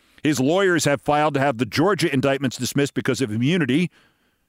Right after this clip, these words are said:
just for him, of course, not for any other president. His co-defendant, Michael Roman, filed to have the Georgia indictments dismissed because he claims the district attorney hired a romantic partner to be a prosecutor.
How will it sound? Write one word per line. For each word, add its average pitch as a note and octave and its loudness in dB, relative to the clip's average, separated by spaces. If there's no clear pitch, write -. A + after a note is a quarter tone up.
just B2+ -2
for F#2 -8
him, C#3+ 0
of G#2 -4
course, G#2 -4
not G2+ -2
for F#2+ -6
any F#2 -4
other A#2+ 0
president. F2+ -6
His C#3+ 0
co-defendant, D#3 0
Michael B2+ 0
Roman, E3+ 2
filed C#3 0
to C3+ -2
have B2+ 0
the A#2+ 0
Georgia C#3 0
indictments C3 -2
dismissed C3 -2
because A#2+ -2
he A#2 0
claims B2+ 0
the C3+ 0
district E3+ -2
attorney D#3+ 0
hired F3 0
a D3 0
romantic C#3 0
partner A#2 -2
to - -4
be A#2 0
a G#2+ 0
prosecutor. C3 -2